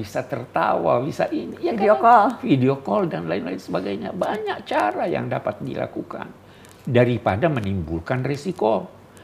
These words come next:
Speaker 1: Daripada, eh, menimbulkan, eh, bahaya yang bisa menyentuh diri dan orang lain.
Speaker 2: Hmm.
Speaker 1: Itu, itu biaya mudiknya kirim aja sebagai hadiah.
Speaker 2: Hmm.
Speaker 1: Iya kan?
Speaker 2: Iya.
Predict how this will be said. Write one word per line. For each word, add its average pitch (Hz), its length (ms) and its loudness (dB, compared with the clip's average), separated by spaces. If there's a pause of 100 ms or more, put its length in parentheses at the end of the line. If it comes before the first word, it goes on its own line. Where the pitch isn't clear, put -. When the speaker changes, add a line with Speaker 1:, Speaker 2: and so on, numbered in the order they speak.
(120)
Speaker 1:
Daripada, 113 1080 4 (240)
eh, 113 240 0
menimbulkan, 117 880 0 (220)
eh, 110 100 0
bahaya 120 920 4 (400)
yang 110 320 2
bisa 170 260 2
menyentuh 147 400 0
diri 123 380 0
dan 110 180 -6
orang 113 240 -6
lain. 143 240 -2 (300)
Speaker 2:
Hmm. 240 160 -8 (720)
Speaker 1:
Itu, 175 560 2
itu 165 480 -4 (240)
biaya 139 420 6
mudiknya 135 540 0
kirim 117 320 0
aja 139 320 -2
sebagai 101 260 -6
hadiah. 98 400 -4 (220)
Speaker 2:
Hmm. 220 480 -6 (160)
Speaker 1:
Iya 175 160 6
kan? 311 100 2 (240)
Speaker 2:
Iya. - 320 -4